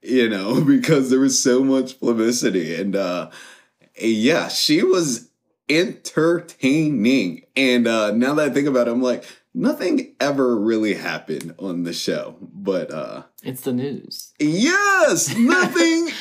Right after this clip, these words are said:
Speaker 1: yes!
Speaker 2: I feel like news anchors and stuff are the, it's, like, the one job where you can be wrong and not get in trouble.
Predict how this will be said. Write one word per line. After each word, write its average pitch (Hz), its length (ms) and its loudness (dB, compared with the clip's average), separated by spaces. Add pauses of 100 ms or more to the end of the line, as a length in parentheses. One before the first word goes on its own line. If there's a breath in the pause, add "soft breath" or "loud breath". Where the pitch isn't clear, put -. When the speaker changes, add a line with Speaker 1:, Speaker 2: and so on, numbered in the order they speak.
Speaker 1:
yes! 311 1040 0
Speaker 2:
I 117 100 -4
feel 135 200 -10
like 131 200 -4
news 110 560 -6
anchors 101 640 -10
and 95 160 -10
stuff 95 320 -12
are 78 100 -14
the, - 240 -14 (380 soft breath)
it's, - 120 -14
like, 117 140 -6
the 123 120 -4
one 101 420 -8
job 98 640 -8
where 92 100 -14
you 95 180 -12
can 95 220 -14
be 95 160 -14
wrong 82 580 -14 (400 soft breath)
and 95 160 -14
not 80 220 -14
get - 140 -20
in - 80 -18
trouble. - 360 -20